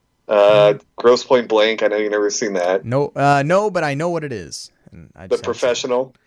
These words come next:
Speaker 2: Yeah, that one I've been meaning to see, and I just haven't gotten to.
Speaker 1: That's gotta be on your A F I list.
Speaker 2: Uh, I don't
Speaker 1: That's
Speaker 2: think,
Speaker 1: good.
Speaker 2: I don't think it is. But
Speaker 1: Oh, yeah, I think we talked about it.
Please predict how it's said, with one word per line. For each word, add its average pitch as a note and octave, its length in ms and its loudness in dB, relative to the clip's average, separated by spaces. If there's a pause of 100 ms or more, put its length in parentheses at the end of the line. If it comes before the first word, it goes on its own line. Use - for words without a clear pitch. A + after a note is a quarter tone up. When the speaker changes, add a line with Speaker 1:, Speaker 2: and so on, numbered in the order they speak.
(280)
Speaker 2:
Yeah, D3+ 160 0
that G3+ 220 0
one G3+ 140 0
I've E3 120 -2
been C#3 140 -4
meaning C#3 280 -4
to A2+ 60 -10
see, A#2 240 -10
and G#2+ 100 -12
I A2 60 -10
just G#2 140 -14
haven't G#2+ 240 -12
gotten F#2 240 -18
to. E2 240 -20 (440)
Speaker 1:
That's G#3 140 -8
gotta C#4+ 160 -2
be C4 60 -2
on A#3+ 140 -2
your F#3+ 120 -4
A F#3+ 160 -4
F G3+ 140 -6
I A3+ 140 -4
list. G#2 400 -8 (640)
Speaker 2:
Uh, C3 40 -10
I D3 280 -2
don't C#3+ 120 -6
Speaker 1:
That's E3+ 100 -8
Speaker 2:
think, D3+ 140 -10
Speaker 1:
good. - 100 -12
Speaker 2:
I D3 120 -4
don't D#3+ 160 -4
think D3 180 -10
it A2+ 80 -12
is. G#2+ 460 -14 (240)
But B2 180 -8
Speaker 1:
Oh, C3 120 -2
yeah, B2+ 120 0
I A#2+ 40 -2
think E3+ 140 -14
we C#3 80 -12
talked A#2 240 -6
about F2 180 -6
it. F2 120 -12